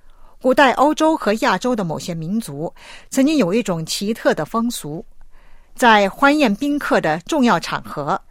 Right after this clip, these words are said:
要把一具骷髅安放在宴席的一把椅子上，让富足显要的满堂宾客在享受山珍海味的同时居安思危，不忘苦难。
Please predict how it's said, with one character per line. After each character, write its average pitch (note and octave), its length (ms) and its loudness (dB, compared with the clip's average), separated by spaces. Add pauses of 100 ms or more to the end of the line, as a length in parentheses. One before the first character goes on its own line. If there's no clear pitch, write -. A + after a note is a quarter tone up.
(240)
要 C#4+ 160 6
把 G3 100 2
一 G3 160 -2
具 C4 180 0
骷 E4 360 -2
髅 D3 260 -2 (140)
安 G3 180 -2
放 G#3 160 2
在 F3 120 -4
宴 G3 200 -4
席 E3 160 -8
的 F3+ 80 -4
一 G#3 120 -2
把 D#3+ 180 -6
椅 F#3+ 220 -12
子 - 160 -14
上， - 260 -2 (880)
让 G#3+ 300 4
富 A3 300 2
足 G#3+ 180 -2
显 F#3 280 -2
要 G3 180 0
的 E3 180 0
满 A3+ 220 -2
堂 D#3 200 -8
宾 G#3+ 240 -2
客 A3+ 320 -4 (480)
在 A3+ 240 4
享 G3 240 -2
受 A3 200 2
山 D4 200 0
珍 D#4 200 -2
海 E3+ 160 -2
味 A#3+ 160 0
的 E3+ 100 -4
同 G#3+ 240 -6
时 F3+ 340 -6 (400)
居 A#3+ 280 0
安 G#3+ 320 -2
思 G3 280 -6
危， G#3+ 320 -2 (300)
不 - 100 0
忘 G#3+ 220 0
苦 - 320 -12
难。 F#3+ 260 -4